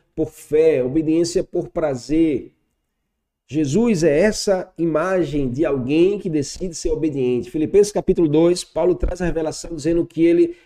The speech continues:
foi obediente até a morte e morte de cruz. Jesus, ele tomou essa forma de um servo obediente completo.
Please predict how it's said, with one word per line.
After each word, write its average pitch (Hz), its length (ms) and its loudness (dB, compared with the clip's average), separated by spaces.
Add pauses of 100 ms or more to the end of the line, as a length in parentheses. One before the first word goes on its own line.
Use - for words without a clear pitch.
(280)
foi 180 400 2
obediente 165 1160 0
até 147 240 -6
a 160 100 -8
morte 143 360 -6
e 139 40 -4
morte 139 260 -6
de 127 80 -4
cruz. - 680 -4 (1080)
Jesus, 156 420 -2
ele 202 120 6
tomou 202 280 4
essa 202 260 -2
forma 160 560 -6
de 156 140 -2
um 165 60 0
servo 185 460 -6
obediente 165 520 2
completo. 120 580 -2